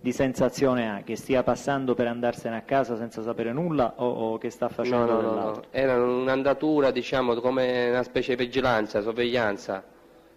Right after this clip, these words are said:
Speaker 2: E
Speaker 1: E
Speaker 2: camminava, a tipo che si doveva controllare, chissà, eh, su, su, sul posto, eh, di controllare. Io, eh, che, quello che ho pensato io che era, che era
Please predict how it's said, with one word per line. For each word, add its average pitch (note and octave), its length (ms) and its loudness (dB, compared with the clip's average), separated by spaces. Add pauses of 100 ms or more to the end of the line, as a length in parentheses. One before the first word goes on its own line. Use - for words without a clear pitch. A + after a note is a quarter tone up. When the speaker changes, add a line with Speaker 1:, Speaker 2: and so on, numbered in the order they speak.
(140)
Speaker 2:
E A2+ 220 0
Speaker 1:
E A2 40 -2
Speaker 2:
camminava, A#2+ 600 2
a B2+ 80 2
tipo - 220 -2
che C#3 280 0
si D#3 140 -4
doveva D#3 200 4
controllare, D3 560 2
chissà, B2 460 0
eh, A2 400 -2
su, B2+ 160 -6
su, A#2+ 300 -4
sul A2+ 160 -8
posto, A2 760 2 (480)
eh, G#2 760 -4 (220)
di C#3 120 -8
controllare. C3 920 0 (300)
Io, F#3+ 240 0 (100)
eh, B2+ 280 0
che, C#3 180 0
quello C3 360 0
che B2+ 80 -2
ho B2 60 0
pensato C#3 380 0
io C3 180 2
che A2 80 0
era, G#2+ 180 2
che G#2+ 80 -2
era G2+ 300 -2